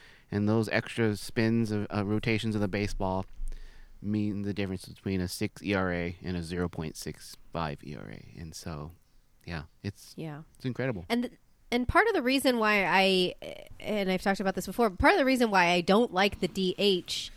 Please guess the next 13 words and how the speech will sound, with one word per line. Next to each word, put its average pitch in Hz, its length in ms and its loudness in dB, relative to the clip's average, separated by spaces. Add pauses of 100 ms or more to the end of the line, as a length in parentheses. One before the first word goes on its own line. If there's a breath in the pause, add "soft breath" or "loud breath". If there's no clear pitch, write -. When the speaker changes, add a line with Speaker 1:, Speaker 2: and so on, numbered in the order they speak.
(320 soft breath)
Speaker 2:
uh, 170 240 4
the 170 160 -2
designated 185 520 2
hitter, 208 480 4 (300 loud breath)
uh, 180 200 4
which 196 140 -2
is 190 120 -4
now 190 140 4
universal. 190 540 2
They 180 120 2
used 190 240 0
to 220 80 4
have 170 280 6